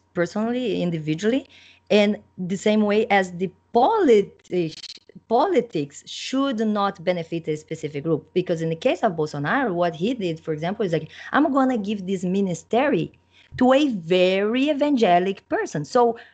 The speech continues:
we're not talking about people with same rights, because he's already saying that he's benefiting one group. And that is <laughs> very anti-constitutional. So it's like,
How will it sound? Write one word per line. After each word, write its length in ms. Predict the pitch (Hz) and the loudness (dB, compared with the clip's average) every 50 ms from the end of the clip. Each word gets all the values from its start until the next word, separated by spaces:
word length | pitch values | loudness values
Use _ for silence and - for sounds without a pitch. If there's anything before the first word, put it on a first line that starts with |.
| _ _ _ _ _ - | _ _ _ _ _ -4
we're 180 | 220 262 311 | 0 0 2
not 200 | 370 427 440 440 | 2 0 0 0
talking 240 | - 392 392 330 320 | 0 -2 0 0 0
about 260 | 277 240 247 240 240 - 156 _ _ _ _ _ _ _ _ _ _ - | 2 2 2 2 0 -2 -10 _ _ _ _ _ _ _ _ _ _ -2
people 640 | 220 247 311 359 - - _ - 208 185 170 - - | -2 0 0 0 -2 -2 _ 0 2 2 0 -2 -6
with 240 | 226 220 220 220 214 | -6 -4 -4 -4 -6
same 380 | - - - 226 214 202 185 | -10 -6 -4 -2 -2 -2 -4
rights, 680 | 165 160 165 180 220 269 254 165 151 147 - - - - _ _ _ _ _ - | -4 -2 -2 0 0 0 0 -2 -4 -6 -10 -20 -20 -20 _ _ _ _ _ -8
because 240 | 196 - 233 214 | -2 0 2 2
he's 180 | 202 233 240 226 | 2 0 -2 0
already 280 | 247 233 233 233 233 196 | 2 4 4 4 4 2
saying 320 | - - 214 233 269 277 | -4 -8 -6 -4 -4 -4
that 160 | 262 233 220 | -4 -6 -6
he's 180 | - 226 214 190 | -6 -8 -8 -8
benefiting 720 | 165 156 196 233 269 277 269 - - 190 180 180 180 175 175 | -6 -4 -4 -2 -2 -2 -4 -4 -4 -4 -4 -4 -4 -4 -4
one 200 | 175 170 175 165 | -4 -4 -4 -4
group. 260 | 160 147 139 143 _ _ _ _ _ _ _ _ _ _ _ _ _ _ - - _ - | -4 -4 -4 -6 _ _ _ _ _ _ _ _ _ _ _ _ _ _ -20 -20 _ -6
And 240 | - 214 220 190 | -2 -2 0 0
that 220 | 185 196 226 247 - | 2 2 0 0 0
is 120 | 302 240 | -2 -4
<laughs> 220 | 180 165 147 151 214 208 - - | -6 -4 -2 -2 -2 -2 -2 -2
very 360 | - - - - - 220 220 - - - - | -2 -2 -2 -2 -2 -4 -6 -6 -8 -12 -6
anti-constitutional. 1000 | - 220 220 214 214 175 175 - - 175 165 - 165 151 165 151 147 - 160 156 147 | -2 -2 -2 0 0 -2 -2 -2 -6 -8 -8 -10 -10 -8 -8 -8 -8 -8 -12 -10 -6
So 140 | 151 196 202 | -4 -4 -4
it's 80 | 190 | -2
like, 180 | 196 190 196 | -4 -6 -8